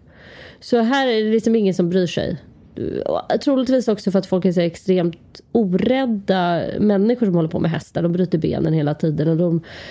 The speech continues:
ramlar av och får liksom hjärnskakningar och de är nära döden i stort sett hela tiden i den här sporten. Så att ingen bryr sig typ om lite corona. Så känns det.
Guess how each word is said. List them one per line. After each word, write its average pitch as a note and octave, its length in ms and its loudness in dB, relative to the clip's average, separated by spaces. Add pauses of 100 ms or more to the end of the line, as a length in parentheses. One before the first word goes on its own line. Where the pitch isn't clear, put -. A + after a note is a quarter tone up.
(100)
ramlar G3 440 2
av E3 340 0
och D#3+ 100 -2
får F3 120 0
liksom E3 220 0
hjärnskakningar D#3+ 1080 0
och D3+ 180 0
de F3+ 200 2
är C3 260 0
nära E3+ 560 2
döden E3+ 480 0
i D#3+ 40 0
stort D3+ 220 -2
sett C#3 180 -4
hela D3+ 400 0
tiden D#3 340 0
i D3+ 140 2
den D3 120 2
här C#3+ 80 0
sporten. F3 520 -4
Så - 100 -4
att F3 100 -6
ingen G3 320 2
bryr F#3 180 2
sig - 240 -6
typ - 200 -4
om C#3+ 120 2
lite D3+ 160 -4
corona. D#3+ 500 0 (1040)
Så G3 220 0
känns E3 220 -2
det. - 140 -8